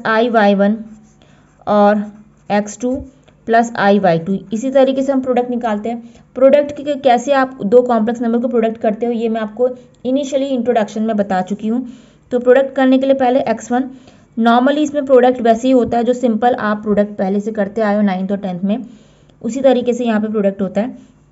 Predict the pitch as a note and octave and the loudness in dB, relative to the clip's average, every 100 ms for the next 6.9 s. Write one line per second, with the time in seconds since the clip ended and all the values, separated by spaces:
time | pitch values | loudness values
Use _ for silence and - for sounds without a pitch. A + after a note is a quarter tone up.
0 | _ _ _ _ G3+ A3 - C#4 C4+ C#4 | _ _ _ _ -4 -4 -2 -2 0 2
1 | D4+ - - _ - A3 A#3 A3+ G#3 A3+ | 2 -2 -20 _ -2 -2 0 0 0 0
2 | A3+ A3 A3 G3 G3+ G#3+ G#3 B3+ - - | 0 0 2 2 2 0 -2 -4 -8 -20
3 | _ G#3+ G#3 F3+ E3+ - - - G3+ - | _ -4 -2 -2 -6 -12 -14 -8 -6 -6
4 | E3+ - F3+ - - B3 D#4 - _ _ | -8 -4 -6 -6 -8 -8 -8 -16 _ _
5 | _ _ - G#3 G#3 - G3 G#3 D4+ - | _ _ -4 -2 -2 -2 0 0 -2 -14
6 | - _ - F#3 F3 D#3 E3 E3 F3 | -20 _ -12 -6 -4 -4 -8 -10 -12